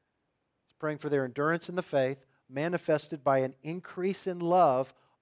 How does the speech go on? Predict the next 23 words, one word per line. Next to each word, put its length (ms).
unto 680
their 460
glorification 1000
at 120
the 60
coming 300
of 140
Christ. 420
Oh 180
Lord, 320
make 200
them 120
grow 500
in 100
faith 460
and 160
love 320
so 240
that 180
they 140
wait 580
for 520
Jesus, 840